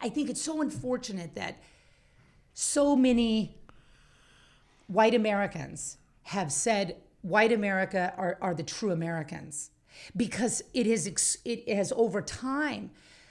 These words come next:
served to exclude a large group of people who we need to think of themselves as Americans.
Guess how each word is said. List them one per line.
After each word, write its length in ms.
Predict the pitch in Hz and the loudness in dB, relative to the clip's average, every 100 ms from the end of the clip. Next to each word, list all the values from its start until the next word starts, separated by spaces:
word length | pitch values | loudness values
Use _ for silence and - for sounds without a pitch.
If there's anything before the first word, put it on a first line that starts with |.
| _ _ - | _ _ -4
served 600 | - - 277 262 254 - | 0 2 4 4 2 0
to 420 | - 247 214 208 - | -2 2 2 0 -4
exclude 800 | 202 - - 233 247 294 311 302 | 2 4 4 0 2 4 4 4
a 140 | 220 | 2
large 580 | 190 175 202 254 277 - | 0 0 2 4 2 -2
group 220 | 175 240 | -6 -2
of 80 | 220 | -4
people 300 | - 226 220 | -4 -4 -2
who 140 | - 220 | -4 -6
we 180 | 185 202 | -2 0
need 460 | 202 233 277 311 | 2 4 4 2
to 120 | 302 | -4
think 320 | 180 - 277 277 | -6 2 2 2
of 120 | 175 | -2
themselves 480 | 185 - 196 175 170 | -2 0 0 0 0
as 160 | 147 | 0
Americans. 640 | 156 170 147 139 131 104 | -2 -2 -2 -4 -8 -14